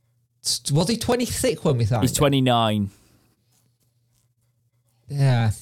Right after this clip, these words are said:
Speaker 2: He's
Speaker 1: It's
Speaker 2: twenty-nine.
Speaker 1: it's also, when you look at our age, we've got, like, one second oldest squads in the league.
Speaker 2: Mm-hmm.
Speaker 1: And if we're gonna be going, even if we're going up to Championship, you need him to be playing week in, week out. And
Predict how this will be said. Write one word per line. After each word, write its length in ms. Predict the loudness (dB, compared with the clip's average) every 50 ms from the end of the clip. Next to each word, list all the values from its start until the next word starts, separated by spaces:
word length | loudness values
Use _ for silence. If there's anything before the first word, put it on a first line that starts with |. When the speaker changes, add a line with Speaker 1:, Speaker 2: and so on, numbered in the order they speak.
| -20 -20 _ _ _ _ _
Speaker 2:
He's 160 | -2 0 0
Speaker 1:
It's 60 | 0 2
Speaker 2:
twenty-nine. 640 | 0 2 2 2 0 0 0 0 0 0 -2 -4 -6 -10 -20 -20 -20 -20 -20 -20 -18 -12 -10 -8 -8 -8 -8 -10 -12 _ _
Speaker 1:
it's 160 | -2 0 0 0
also, 320 | 0 0 0 0 0 0 0
when 300 | 0 0 0 2 2 2
you 80 | 2
look 240 | 2 2 0 0 0
at 60 | 0
our 260 | 0 2 2 2 2
age, 240 | 4 4 2 2 2 2
we've 220 | 2 2 2 2
got, 140 | 2 2 2
like, 160 | 2 2 2
one 180 | 2 2 2 2
second 800 | 0 0 0 0 0 0 2 2 2 4 6 6 6 4 4 2 0
oldest 360 | 0 2 2 2 2 2 0 0
squads 320 | _ 0 0 2 2 2
in 60 | 0 -2 0
the 720 | 0 2 2 4 4 4 4 2 2 2 2 2 0 0 -4 -8 _
league. 340 | 0 0 2 2 2 0 -2 -4 -12 -14 -20 _ _ _ _ _ _ _ -10
Speaker 2:
Mm-hmm. 280 | -10 -8 -8 -8 -8 -8 -10 _ _ _ _ _
Speaker 1:
And 140 | 0 2
if 100 | 2 4
we're 100 | 2 2
gonna 260 | 2 2 2 2 2 2
be 80 | 2
going, 400 | 2 2 2 2 2 2 2 0 -4 _ _ _
even 280 | -2 0 2 2 2
if 120 | 2 2 2
we're 80 | 0
going 380 | 0 2 2 2 2 2 0 -2 -2 0
up 340 | 0 0 0 -2 -8 -16 -4 0
to 320 | 2 2 4 4 2 2
Championship, 760 | 2 0 0 0 0 0 0 0 0 2 0 0 0 -2 -6 -4 _
you 140 | 2 4 4
need 220 | 4 4 4 4
him 100 | 2 2
to 100 | 2 2
be 220 | 2 2 2 2
playing 380 | 2 2 2 2 2 2 2 2
week 240 | 2 2 0 2 2
in, 100 | 2 2
week 240 | 4 2 2 0 0
out. 260 | 0 0 -2 -4 -4 -4
And 340 | -2 0 0 0 0 0